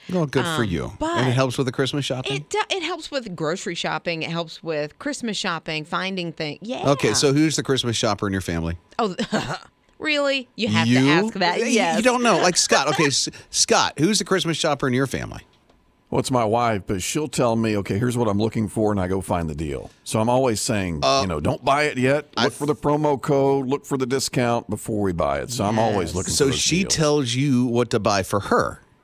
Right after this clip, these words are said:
Speaker 3: Or, or other people. Not necessarily for her. She'll give me ideas, but if we're buying gifts for family members and
Speaker 2: Yeah.
Speaker 3: whatnot, she'll say, "Here's what we need to buy,"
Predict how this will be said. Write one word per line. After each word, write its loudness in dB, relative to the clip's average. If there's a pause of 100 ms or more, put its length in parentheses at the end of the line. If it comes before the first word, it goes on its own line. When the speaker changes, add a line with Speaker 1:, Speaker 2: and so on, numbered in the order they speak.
(640)
Speaker 3:
Or, 0 (100)
or 2
other 0
people. -8 (180)
Not -4
necessarily -2
for -2
her. -2
She'll -4
give -4
me -2
ideas, -4
but -6
if -8
we're -2
buying -4
gifts -10
for -14
family -6
members -8
and -8
Speaker 2:
Yeah. -6
Speaker 3:
whatnot, -10
she'll -8
say, -8 (420)
"Here's -2
what 2
we 0
need -2
to -2
buy," -2